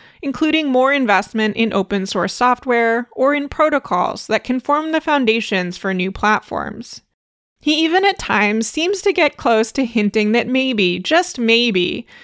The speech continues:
we ought to reevaluate how web projects are funded, since the current models often incentivize companies to, as he puts it, "consolidate wealth and power in the hands of a small group, investors, founders, some employees.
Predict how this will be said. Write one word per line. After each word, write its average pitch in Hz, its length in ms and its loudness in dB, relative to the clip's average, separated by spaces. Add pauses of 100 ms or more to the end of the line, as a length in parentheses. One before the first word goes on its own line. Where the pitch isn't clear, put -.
(120)
we 277 160 0
ought 302 260 2
to 339 80 -2
reevaluate 190 960 2
how 220 180 0
web 185 280 0
projects 190 500 -2
are 220 80 0
funded, 247 720 -2 (340)
since 311 280 -4
the 302 80 0
current 339 400 -2
models 214 480 2
often 285 340 2
incentivize 226 680 0
companies 196 600 -2
to, 202 460 0
as 202 180 0
he 269 160 -2
puts - 320 -2
it, 185 260 0 (380)
"consolidate 269 720 0
wealth 226 360 2
and 269 160 -6
power 190 400 2
in 214 160 0
the 240 80 0
hands 202 400 -2
of 202 100 -2
a 214 80 0
small 185 360 0
group, 247 460 -2 (320)
investors, 202 800 0 (140)
founders, 190 760 -2
some 190 300 -4
employees. 190 840 -2